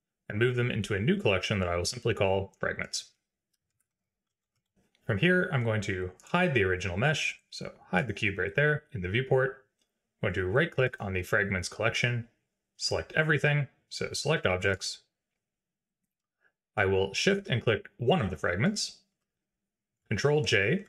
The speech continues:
to join them all together, tab into edit mode, hit M, and merge by distance.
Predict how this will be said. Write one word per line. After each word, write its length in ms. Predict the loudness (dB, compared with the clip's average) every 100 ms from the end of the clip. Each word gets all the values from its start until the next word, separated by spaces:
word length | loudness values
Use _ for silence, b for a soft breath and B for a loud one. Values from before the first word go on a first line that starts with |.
| -6
to 60 | 0
join 200 | 2 2
them 120 | 2
all 120 | 0
together, 500 | 2 2 4 0 -4 _ _ _
tab 160 | 0 2
into 180 | 2 2
edit 200 | 2 0
mode, 340 | 0 0 -4 -10 _ _ _ _ _ _ _ _ _ _ _ _ -6
hit 160 | -4 0
M, 320 | 2 4 2 -2 _ -8
and 240 | -4 -4 -2
merge 420 | 0 2 0 0
by 220 | 2 2
distance. 680 | 2 0 0 -4 -8 -8 -10